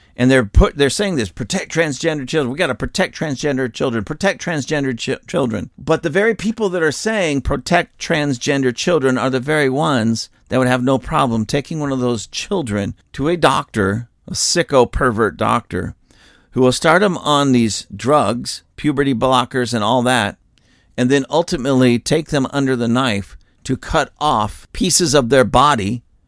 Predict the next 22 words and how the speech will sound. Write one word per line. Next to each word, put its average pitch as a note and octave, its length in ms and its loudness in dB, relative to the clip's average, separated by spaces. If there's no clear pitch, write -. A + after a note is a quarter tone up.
So B2+ 200 6
if C3 120 6
it's C3 180 2
a B2 80 6
male C#3 400 4
that A2+ 260 2
says, B2 280 4
"I'm A#2+ 180 2
a G#2 140 2
female," A#2+ 460 2
they'll G#2+ 260 4
cut C#3+ 260 -2
off B2 260 2
all D#3 200 4
the F3 100 -2
pieces D#3 360 -4
of C3+ 160 0
the A#2+ 80 0
body C3 360 0
that A2+ 140 -2
makes C3 300 -4
them A#2+ 300 0